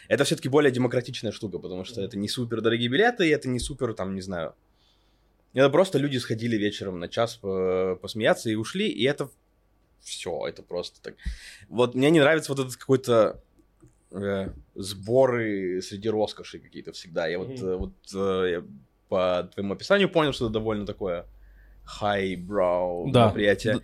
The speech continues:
Speaker 2: это точно highbrow мероприятие, да,
Speaker 1: Еще
Speaker 2: да, да.
Speaker 1: иногда вижу, там, типа, Чичваркин устраивает какие-то штуки, что мы делаем бранч в Лондоне и еще собираем деньги. И ты видишь, что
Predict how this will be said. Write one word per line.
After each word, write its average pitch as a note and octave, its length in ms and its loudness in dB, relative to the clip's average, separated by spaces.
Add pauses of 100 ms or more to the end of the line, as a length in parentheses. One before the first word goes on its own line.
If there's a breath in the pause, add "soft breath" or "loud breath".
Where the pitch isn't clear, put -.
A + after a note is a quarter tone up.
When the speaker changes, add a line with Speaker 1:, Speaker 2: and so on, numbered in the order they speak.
Speaker 2:
это C3 140 4
точно C3+ 280 4
highbrow A#2 360 6
мероприятие, G#2+ 220 6
да, A2+ 120 6
Speaker 1:
Еще G#2+ 140 8
Speaker 2:
да, - 40 8
да. - 0 -
Speaker 1:
иногда G2+ 260 6
вижу, C3 320 0
там, G#2+ 160 2
типа, F#2 680 2 (340)
Чичваркин A2+ 560 0
устраивает A2 480 2
какие-то G2+ 300 -14
штуки, A#2+ 280 -10
что G#2 200 -8
мы A#2 320 -4 (600 loud breath)
делаем A#2 440 0
бранч B2 440 0
в - 80 -12
Лондоне A2+ 680 -6
и G#2 100 -4 (300)
еще A#2+ 280 -6
собираем A2 500 -2
деньги. A2+ 300 -4 (300)
И A#2 40 4
ты D#3 120 0
видишь, E3 220 2
что C3 320 2